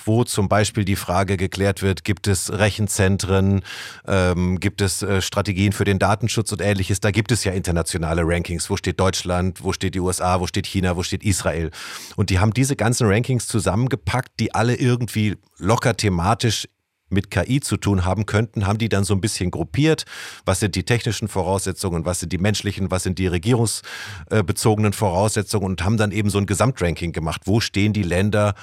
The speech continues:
äh, in Bezug darauf, dass man jetzt eben mit K I was machen könnte? Und unter anderem, äh, haben sie zum Beispiel auch geschaut, gibt es eine offizielle K-I-Strategie in dem jeweiligen Land? Und jetzt kannst du Länder vergleichen.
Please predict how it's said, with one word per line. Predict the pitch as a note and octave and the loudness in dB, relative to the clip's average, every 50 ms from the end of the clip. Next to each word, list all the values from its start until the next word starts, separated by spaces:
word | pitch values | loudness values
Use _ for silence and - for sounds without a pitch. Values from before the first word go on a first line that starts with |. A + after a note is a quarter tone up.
| - - - - - - - - | -14 -20 -20 -20 -20 -20 -8 -2
äh, | - F#2+ F#2+ | 0 0 2
in | D2+ G#2 G#2 F2+ | 2 0 0 0
Bezug | F#2+ F#2 - A2+ G2+ - | 0 0 0 -2 0 2
darauf, | G2+ F2+ F2+ F#2 - | 2 2 2 2 0
dass | - F#2 - | -2 -2 0
man | G2+ F#2 F2+ | 0 2 2
jetzt | F#2 F#2+ - - | 2 0 0 0
eben | G#2 E2+ F#2 | 0 2 2
mit | F#2 F2+ - | 2 0 0
K | F#2+ F2 | -2 0
I | E2+ G#2+ F#2 | 0 0 2
was | F2+ E2+ - | 0 0 2
machen | F#2+ F2+ - G2 F#2 | 0 0 0 0 -4
könnte? | - E2 D2 - - - _ - | -6 -8 -10 -10 -12 -14 _ -6
Und | A2+ - - | -2 0 2
unter | D3+ C#3+ D#3 G#2 | 2 4 2 2
anderem, | A2 C3 C3 C3+ C#3 C3 - - - - - - - _ _ - | 2 2 2 2 2 0 -2 -8 -14 -18 -18 -20 -20 _ _ -2
äh, | - F#2+ | 0 2
haben | F2+ A2+ A2 | 2 2 2
sie | G#2 G#2+ | 0 0
zum | - - F#2+ | 0 0 2
Beispiel | F#2 F#2+ - - - | 2 0 0 -2 -2
auch | D#2 G2 G2+ - | 0 0 0 -2
geschaut, | - G2 - G2 F2+ E2+ | -2 -4 -2 -2 -2 -2
gibt | - A2 - - | -2 -4 -4 -4
es | G2 - | -6 -4
eine | - F2+ E2+ D#2 - | -2 -2 -2 -2 -2
offizielle | F#2 - G2 - - - F2 E2 E2+ | -2 -2 -4 -4 -2 -2 0 0 0
K-I-Strategie | - F2+ F2 G#2+ G#2+ - - - E2+ - F2 D#2+ - E2 D#2 | -2 0 0 0 0 0 0 -2 -2 -2 -4 -6 -6 -8 -8
in | D2+ D#2 | -8 -6
dem | D#2 D#2 D2+ | -8 -6 -4
jeweiligen | D2+ E2+ - F2 E2 C#2+ E2 - - | -4 -2 -2 -2 -2 -2 -2 -4 -4
Land? | - - - D3 C#3+ - - _ - - - - - - - - - - - - - - - - _ _ _ _ _ | -4 -6 -6 -8 -10 -14 -16 _ -20 -20 -20 -20 -20 -20 -20 -20 -20 -20 -20 -20 -20 -20 -20 -20 _ _ _ _ _
Und | - A2+ | -2 0
jetzt | A2 A#2+ - | 2 2 2
kannst | - - C#3 - - | 2 2 2 2 2
du | A#2+ | 2
Länder | G#2 A2 A2 A#2+ | 2 4 2 2
vergleichen. | - - G#2 E2+ E2+ F2+ F2 - D#2+ D#2 | 0 0 0 0 0 0 0 -2 -6 -10